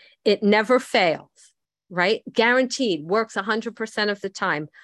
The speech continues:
But here's the condition we have to meet. It never fails if you go about it with one half the zeal you've been in the habit of showing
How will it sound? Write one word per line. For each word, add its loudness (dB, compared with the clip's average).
But 2
here's 4
the 0
condition -2
we -4
have -6
to -6
meet. -8
It 2
never 2
fails 0
if 0
you -4
go 2
about 0
it -8
with -8
one 0
half -2
the -4
zeal -4
you've -2
been 2
in 2
the 0
habit 0
of -4
showing -2